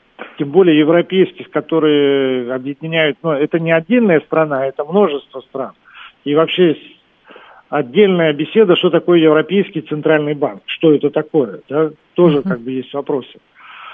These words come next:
Speaker 1: А, поскольку нет никаких, э, нормативных документов, что можно такие деньги брать, <laughs> то есть среди собственников, которые капиталистов, мы должны им объяснять, что чужое брать нехорошо,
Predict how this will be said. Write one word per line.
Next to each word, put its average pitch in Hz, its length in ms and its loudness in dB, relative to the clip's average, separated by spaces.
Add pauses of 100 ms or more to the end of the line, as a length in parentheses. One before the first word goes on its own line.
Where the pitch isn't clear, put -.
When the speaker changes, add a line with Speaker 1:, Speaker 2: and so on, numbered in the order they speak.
(360)
Speaker 1:
А, 143 200 -2 (920)
поскольку 208 440 0
нет 214 280 4
никаких, 185 540 0
э, 156 540 2 (260)
нормативных 160 800 0
документов, 165 580 -2
что - 180 -4
можно 160 300 0
такие 147 320 -4
деньги 139 380 -4
брать, 185 440 0 (180)
<laughs> 131 340 -12
то 196 260 2
есть 190 140 0 (340)
среди 180 280 -2
собственников, 185 800 0
которые 170 480 2
капиталистов, 170 840 0
мы 170 200 2
должны 160 320 2
им 170 160 -2
объяснять, 156 480 -4
что - 180 -14
чужое 160 460 2
брать 160 300 2
нехорошо, 165 640 0